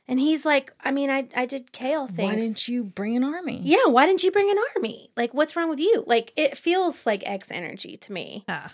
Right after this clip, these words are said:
Speaker 1: So
Speaker 2: Yes.
Speaker 1: it feels like ex energy. Like, you're just blaming them irrationally.
Speaker 2: Mm-hmm.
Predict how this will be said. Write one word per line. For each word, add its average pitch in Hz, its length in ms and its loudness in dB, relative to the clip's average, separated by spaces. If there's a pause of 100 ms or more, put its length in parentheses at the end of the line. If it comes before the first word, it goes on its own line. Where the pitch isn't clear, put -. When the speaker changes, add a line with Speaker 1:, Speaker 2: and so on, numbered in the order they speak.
(200)
Speaker 1:
So 226 460 6
Speaker 2:
Yes. - 500 -6
Speaker 1:
it 269 100 4
feels 359 240 2
like 262 160 4
ex - 220 -2
energy. 170 400 -6
Like, 143 240 -8
you're 226 100 0
just 247 220 -6
blaming 214 360 -4
them 202 220 -4
irrationally. 202 1040 -2
Speaker 2:
Mm-hmm. 185 420 -4